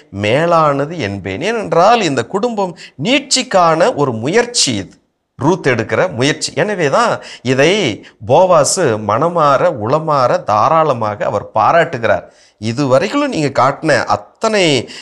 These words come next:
அ, கருணைமிகு நிகழ்ச்சிகள், அ, மனநிலைகள், அ,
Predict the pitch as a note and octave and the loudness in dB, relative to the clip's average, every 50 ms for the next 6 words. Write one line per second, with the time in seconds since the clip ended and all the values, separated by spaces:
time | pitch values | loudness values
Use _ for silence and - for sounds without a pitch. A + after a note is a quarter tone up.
0 | - - B2+ B2 A#2+ A2+ A#2 A2+ - B2 B2+ C3+ D3+ E3 E3 E3 F3 F3 A3+ A#3+ | -6 0 2 4 4 4 4 2 0 0 2 2 2 2 2 0 0 -2 -4 -4
1 | G#3 D3+ B2+ A#2+ D3+ C#3+ C#3 - C#3 B2+ C3 C3+ C#3 C3 C3 - - - _ - | -4 -2 -2 -2 -2 -2 -2 -4 -2 0 0 2 0 0 -4 -8 -14 -18 _ 0
2 | - A#2 A#2 A2+ A2 A2 A2 G#2 A#2 C3 D#3 D#3 D3 C3+ B2+ A#2+ A2+ B2 B2+ B2 | 2 4 6 6 6 6 4 4 2 2 2 2 2 2 2 2 2 2 2 2
3 | B2 B2+ - - - - _ - G#2+ A2 G#2+ G#2+ G#2+ G#2 G2+ G2+ | 2 -2 -4 -12 -20 -10 _ 2 4 4 6 6 6 6 6 6